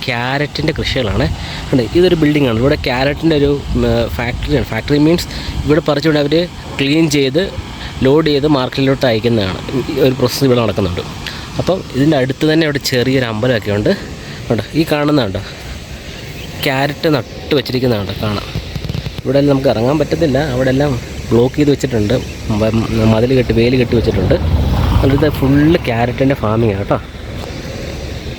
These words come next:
നമ്മളിപ്പോൾ പക്കാ വില്ലേജിൻ്റെ അകത്തൂടെ ട്രാവൽ ചെയ്യുന്നത്. ഇപ്പം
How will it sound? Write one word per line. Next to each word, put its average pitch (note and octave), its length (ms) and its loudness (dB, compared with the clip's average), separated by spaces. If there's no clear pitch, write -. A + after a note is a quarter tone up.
നമ്മളിപ്പോൾ D3+ 400 0
പക്കാ - 440 -2
വില്ലേജിൻ്റെ D3+ 460 -2
അകത്തൂടെ C3+ 420 0
ട്രാവൽ A#2 340 0
ചെയ്യുന്നത്. G#2+ 320 2
ഇപ്പം D#3 120 0